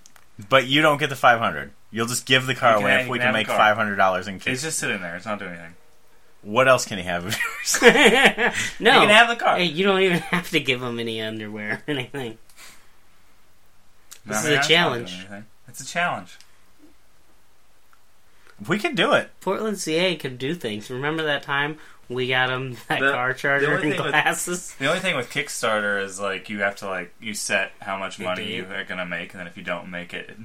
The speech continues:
Speaker 2: none of that money gets to there, right?
Speaker 1: No, you get whatever you get through.
Speaker 2: Are you sure?
Speaker 3: Do you?
Speaker 2: I thought you set a
Speaker 3: Indiegogo, I
Speaker 2: goal.
Speaker 3: think, is
Speaker 1: Should
Speaker 3: the
Speaker 1: we make
Speaker 3: one.
Speaker 1: an Indiegogo?
Speaker 3: Isn't that the one where you set a goal? And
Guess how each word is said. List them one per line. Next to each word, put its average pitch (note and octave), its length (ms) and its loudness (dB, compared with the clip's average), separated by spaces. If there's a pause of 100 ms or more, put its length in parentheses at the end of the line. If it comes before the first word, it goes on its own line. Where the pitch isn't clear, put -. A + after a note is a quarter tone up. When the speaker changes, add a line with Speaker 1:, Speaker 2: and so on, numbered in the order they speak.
Speaker 2:
none A2 140 -8
of G#2 80 -10
that F2+ 160 -4
money F2+ 240 -10
gets F2+ 400 -14
to F2 240 -14
there, F2+ 260 -14
right? F#2+ 140 -14 (480)
Speaker 1:
No, B2 540 0 (100)
you D#3+ 140 -8
get B3+ 180 -4
whatever B2+ 320 2
you G2+ 100 -4
get E2+ 220 -8
through. G#2+ 300 -6 (760)
Speaker 2:
Are A2 60 -12
you G#2+ 60 -12
sure? A2+ 180 -10
Speaker 3:
Do C#3 60 -6
you? G3+ 180 -6 (1160)
Speaker 2:
I - 40 -16
thought C3+ 180 2
you C#3+ 100 2
set B2+ 220 0
a - 20 0
Speaker 3:
Indiegogo, A2+ 200 -2
I A2 60 -4
Speaker 2:
goal. G2 100 -8
Speaker 3:
think, A2 200 -6
is G#2+ 160 -8
Speaker 1:
Should B2+ 100 -2
Speaker 3:
the C3 60 2
Speaker 1:
we E3+ 60 0
make E3 160 2
Speaker 3:
one. C3+ 100 0
Speaker 1:
an C3 140 0
Indiegogo? D3 600 2 (360)
Speaker 3:
Isn't C3+ 200 -4
that C3 200 2
the C#3+ 80 -6
one C#3 160 -4
where C#3 160 -4
you B2 160 -4
set C3+ 200 -4
a C3 60 -6
goal? C3+ 400 -4
And A#2 280 -10